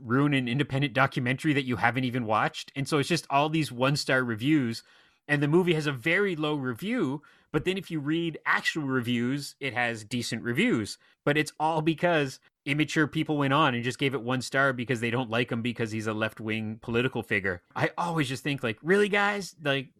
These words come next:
that's what you're doing with your day? Is just, and you think that's gonna affect anything?" Like,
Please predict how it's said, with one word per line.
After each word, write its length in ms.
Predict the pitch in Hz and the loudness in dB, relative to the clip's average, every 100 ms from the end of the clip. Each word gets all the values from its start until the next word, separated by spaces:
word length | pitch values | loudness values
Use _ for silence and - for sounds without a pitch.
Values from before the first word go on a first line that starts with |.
| 160 | -6
that's 200 | 143 156 | -2 0
what 100 | 185 | 2
you're 100 | 165 | 2
doing 240 | 139 160 | 2 2
with 100 | 175 | 2
your 140 | 170 165 | 0 2
day? 340 | 151 165 180 | 2 2 0
Is 260 | 190 127 110 | -4 -6 -4
just, 280 | 143 127 - - | -4 -4 -8 -10
and 180 | - 147 | -4 0
you 80 | 151 | 2
think 160 | 156 165 | 2 0
that's 140 | 160 | 0
gonna 160 | 175 160 | 0 0
affect 340 | 127 135 - | 2 0 2
anything?" 560 | 170 175 185 185 202 185 | 0 0 -4 -4 -4 -2
Like, 300 | 120 120 | 0 -2